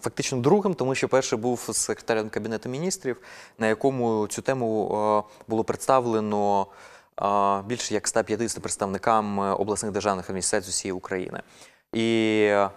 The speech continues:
зараз вже в Ужгороді це була, е, був захід сугубо на Закарпатті.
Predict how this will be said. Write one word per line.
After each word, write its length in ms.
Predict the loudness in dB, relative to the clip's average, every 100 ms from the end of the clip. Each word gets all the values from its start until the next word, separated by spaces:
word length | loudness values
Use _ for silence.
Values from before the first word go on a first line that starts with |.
| -14 _ _ _
зараз 340 | 4 4 0 -2
вже 220 | 2 2
в 220 | 2 -6
Ужгороді 280 | -4 -2 -4
це 160 | -2
була, 400 | 2 4 8 6 4 -10 -10
е, 160 | -6 -4
був 240 | -4 -2
захід 380 | 2 2 0 -8
сугубо 400 | -10 -6 -6 -4
на 320 | -4 -4 -6 -6
Закарпатті. 580 | -8 -8 -4 -4 -4 -10